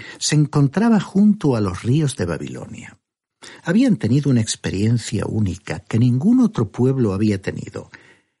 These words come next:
Desde la tierra de Gosén en Egipto hasta los guetos que ocuparon a lo largo de su historia han aprendido lo que significaba vivir en una tierra extraña.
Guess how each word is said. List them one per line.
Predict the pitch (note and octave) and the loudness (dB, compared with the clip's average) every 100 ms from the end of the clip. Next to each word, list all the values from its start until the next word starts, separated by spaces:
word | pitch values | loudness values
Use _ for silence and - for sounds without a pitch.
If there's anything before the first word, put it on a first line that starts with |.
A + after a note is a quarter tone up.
| _ | _
Desde | B2+ C#3 C3 C3+ | -2 0 0 0
la | C3+ - | 0 0
tierra | C4 C4 D3 | 0 2 2
de | G2+ | 0
Gosén | F#2+ - G3 F3+ | -2 -2 0 -2
en | - F#2+ | -2 -4
Egipto | - A2 - - - - - - | -2 -2 -2 -8 -12 -14 -20 -6
hasta | D#3+ - D#3+ | -6 -4 0
los | C#3 B2+ | 0 2
guetos | E3 B3 - C#3 - | 2 0 0 -4 -4
que | C3+ | -2
ocuparon | G#2+ - F2+ E3 E3+ G#2 | 0 0 -2 0 2 0
a | F2 | -2
lo | E2+ | -2
largo | A#2+ D3+ G#2+ | 0 0 0
de | F2 | -2
su | - G#2+ | -2 -2
historia | - - G#3 F#3 E3+ - | -2 0 0 2 -2 -4
han | - F#3+ | -2 2
aprendido | G#3 F#3 B2+ A#2 D#3 G#3+ F#3 | 2 0 2 2 2 2 2
lo | A#2 | 0
que | A2 | -2
significaba | G#2+ G2+ G#2 A2 B2 A2+ G3 F#3+ | -4 0 0 0 -2 -2 -2 -2
vivir | C3 G2+ F#2+ F3+ D#3 | -2 -2 0 0 0
en | A2 | 0
una | B2+ G#2 | 0 -2
tierra | - G2 F#2+ | -2 -4 -2
extraña. | E2+ - - - - - - | -6 -8 -10 -12 -12 -12 -14